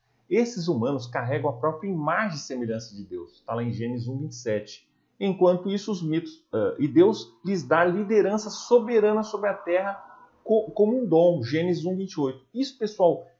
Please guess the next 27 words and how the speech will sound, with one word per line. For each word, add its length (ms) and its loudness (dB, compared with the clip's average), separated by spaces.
é 240 6
incrível, 880 0
inédito 600 -2
no, 160 -2
no 200 0
escrito. 500 -10
Quem 220 0
entende 420 2
a 40 -2
diferença 760 -4
vai 180 -4
saber 480 -2
do 80 -12
que 60 -12
eu 60 -12
tô 60 -16
falando. 320 -20
Porque 360 -6
os 300 -4
outros 260 0
mitos 280 -4
jamais 480 0
foram 140 -2
isso. 160 -4
Eles 140 -4
somente 500 -2
davam, 460 -2